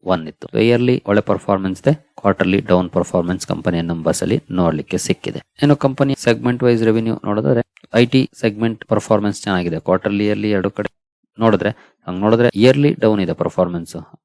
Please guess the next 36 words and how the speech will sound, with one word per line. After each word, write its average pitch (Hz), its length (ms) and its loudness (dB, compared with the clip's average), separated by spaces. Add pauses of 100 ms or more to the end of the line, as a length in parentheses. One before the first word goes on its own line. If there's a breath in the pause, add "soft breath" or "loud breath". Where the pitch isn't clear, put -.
(220)
ಒಂದ್ 101 140 -4
ಲಕ್ಷದ 104 240 0
ಹನ್ನೊಂದು 101 240 -2
ಸಾವಿರದ 101 240 2
ಎಂಟುನೂರ 98 280 -6
ಮೂವತ್ನಾಲ್ಕರಿಂದ 98 560 -6 (600)
ಒಂದ್ 101 140 -4
ಲಕ್ಷದ 98 240 -2
ಹನ್ನೊಂದು 95 220 -4
ಸಾವಿರದ 92 220 0
ನಾನೂರ 90 260 -2
ಅರವತ್ನಾಲ್ಕಕ್ಕೆ 92 640 -2
ಡೌನ್ 92 320 0
ಆಗಿದೆ. 90 240 -2
But - 200 -6
ಕ್ವಾರ್ಟರ್ಲಿ 113 440 0
ಅಪ್ - 220 -8
ಆಗಿದೆ. 95 260 -2 (400 soft breath)
ಇನ್ನು 117 160 -2
ಬಿ 110 240 0
ಪಿ 123 200 0
ಎಸ್ 120 200 0
ಸೆಗ್ಮೆಂಟ್ 95 380 -6
ಅಲ್ಲಿ 113 220 -2
ಇಯರ್ಲಿ 139 320 4
ತುಂಬಾ 113 280 -2
ಚೆನ್ನಾಗಿ 101 280 -4
ಇಂಪ್ರೂವ್ 98 320 0
ಆಗಿದೆ, 110 480 -2 (140)
but 143 140 0
ಕ್ವಾರ್ಟರ್ಲಿ 107 480 2 (120)
ಡೌನ್ 90 260 -4
ಪರ್ಫಾರ್ಮೆನ್ಸ್ 80 600 -2
ಇದೆ. - 340 -6
ಈ - 20 2
ರೀತಿ 135 320 0